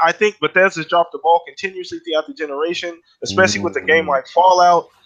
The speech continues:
Speaker 1: Uh, I'm not holding back when it comes to Bethesda, man. I, I've, I've given them
Speaker 2: Mm.
Speaker 1: too many chances. Fallout seventy-six, I
Speaker 2: Facts.
Speaker 1: really have. I want, I want them to do better. I really do. I can't,
Speaker 2: Facts.
Speaker 1: I can't, I can't lie. I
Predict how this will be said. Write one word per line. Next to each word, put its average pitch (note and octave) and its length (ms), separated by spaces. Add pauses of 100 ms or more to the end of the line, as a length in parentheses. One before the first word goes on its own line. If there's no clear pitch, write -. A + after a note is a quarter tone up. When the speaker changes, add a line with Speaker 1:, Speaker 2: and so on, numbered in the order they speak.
(140)
Speaker 1:
Uh, C#3 160
I'm E3 240
not F#3+ 320
holding E3+ 360
back D#3 240
when C#3 120
it C#3 60
comes C#3+ 180
to C3+ 60
Bethesda, B2 440
man. A#2 120
I, A#2+ 240
I've, D3 120
I've C#3 180
given - 200
them F#3 120
Speaker 2:
Mm. F3 40
Speaker 1:
too F#3 100
many F3+ 160
chances. E3 440
Fallout G3 360
seventy-six, F#3+ 760
I G3 120
Speaker 2:
Facts. F#3+ 180
Speaker 1:
really D#4 200
have. C4+ 320
I G#3+ 160
want, C4+ 360
I A3+ 80
want A#3 280
them B3 140
to A3+ 120
do A3+ 240
better. G3+ 240
I D#3+ 120
really G#3+ 360
do. G3+ 160 (100)
I E3 60
can't, G#3 340
Speaker 2:
Facts. F2 340
Speaker 1:
I - 40 (120)
can't, G#3+ 220
I D3 100
can't G3 360
lie. D#3 420
I A#2 60